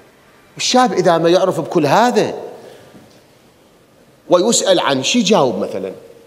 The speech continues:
شنو يقول مثلا؟ على شنو احنا نحيي هاي المناسبات ونقعد ونحضر؟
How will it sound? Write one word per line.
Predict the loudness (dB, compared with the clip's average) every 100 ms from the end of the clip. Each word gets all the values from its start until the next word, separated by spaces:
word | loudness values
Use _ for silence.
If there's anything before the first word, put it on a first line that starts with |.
| -20 _ _ _ _ _ -14
شنو | -4 0
يقول | 0 0 -4
مثلا؟ | -4 -8 -6 -4
على | -2
شنو | 0 0
احنا | 0 -2 -4 -12 -10
نحيي | -6 -2
هاي | 0
المناسبات | 0 0 -2 -2 0 0 -2
ونقعد | -2 -2 -2 -4
ونحضر؟ | -6 -6 -10 -10